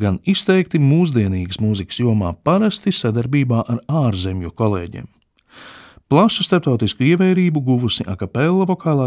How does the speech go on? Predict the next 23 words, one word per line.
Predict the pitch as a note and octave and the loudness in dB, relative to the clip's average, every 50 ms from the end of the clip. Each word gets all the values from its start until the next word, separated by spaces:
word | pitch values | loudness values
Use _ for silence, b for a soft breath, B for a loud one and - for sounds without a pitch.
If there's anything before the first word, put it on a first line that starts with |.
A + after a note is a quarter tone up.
| A#2+ | 0
grupa | C3 D3 D3+ D3+ - C3 - - | 0 -2 -2 -2 -4 -8 -6 -4
Latvian | A#2+ G#2+ G#2 G2 - - F#2 B2 C#3+ D#3+ D3+ D#3+ | -4 -2 -2 -2 -2 -2 0 2 2 2 0 0
Voices | F3 F3+ E3+ C3 - - G2 F2 - - - - - - | 0 0 0 0 0 -2 -4 -4 -6 -8 -10 -12 -14 -20
kopš | - - - - - D3 | -20 -18 -16 -16 -12 -8
divtūkstoš | B2 A2+ - A#2 A2 - - C3+ B2 D3 | -8 -6 -6 -6 -6 -2 -2 -2 0 0
devītā | D3+ A#2+ F#2+ F2 - - E2+ C#2+ | -2 -2 -2 -6 -8 -12 -12 -12
gada, | F2+ F#2+ - - B B B B B B B | -10 -12 -12 -14 B B B B B B B
ar | B2 G#2 - | 0 0 -2
pašu | _ _ - D3 F#3 G3 - - - A3+ A3+ - - | _ _ 0 0 0 0 0 0 2 2 2 2 2
veidotām | A#2+ G#2 G2+ G#2+ A2+ A2+ G#2+ A2+ A2 A2 A2 | -2 0 0 2 0 0 0 0 0 0 0
programmām – | A#2 B2+ C3 A#2 G#2+ - - - C3 - A2+ G2+ F#2+ F#2+ _ _ _ - | 0 0 0 0 -2 -6 -8 -10 -8 -8 -10 -10 -10 -12 _ _ _ 0
modernas | C3+ C3+ C3+ A#2+ A2 G#2+ G2 G2 F2+ - - | 2 2 2 2 0 -2 -2 -4 -6 -6 -4
tautas | - D3 F3 G3 G3 - E3 D3 | 0 2 2 2 2 0 0 0
dziesmu | D3+ F3+ F3 E3 - E3 E3 E3 | 2 2 0 2 0 0 0 0
apdares, | D3+ C#3+ D3+ C#3+ C3 B2 - - _ _ - | 0 0 0 0 0 -2 -6 -8 _ _ -4
oriģināla | G#2+ A2 A#2 A#2+ B2+ C#3 D#3 D#3+ D#3 D#3 D#3+ D#3+ | 0 0 2 2 2 2 2 2 2 0 0 -2
repertuārs, | D#3+ D3 C3 - - C3+ C3 B2+ A#2+ - - - _ _ _ _ - | -2 -4 -6 -2 -2 0 0 0 -2 -6 -8 -10 _ _ _ _ 0
populārā | E3 D#3 - A#2 G2 F#2 F#2 F#2 F2+ F#2+ | 0 2 2 0 -2 -2 -2 -4 -6 -6
mūzika. | G2 G2+ G2+ G2+ F#2 F#2+ F2 - - - - - _ _ _ _ _ _ _ _ _ _ b b b b b b b b b b b b b b b b b b b _ _ _ _ _ _ _ _ - - | -6 -6 -6 -6 -8 -10 -12 -14 -18 -20 -20 -20 _ _ _ _ _ _ _ _ _ _ b b b b b b b b b b b b b b b b b b b _ _ _ _ _ _ _ _ 2 4
Kamera | F#3+ A3 A#3 A#3 A3 G#3+ | 6 6 8 6 6 6
ansambļu | G3+ F#3 - D3 B2 A#2 A2+ A#2 | 4 4 6 6 6 6 4 4
vidū | G#2+ A#2 A2 G#2 G#2 G2 - - | 2 2 2 2 2 0 2 0
aktīvākie | F3+ - - - F3+ E3+ E3+ E3 D3 C3 - C3+ | -2 0 2 2 2 4 4 4 2 2 2 2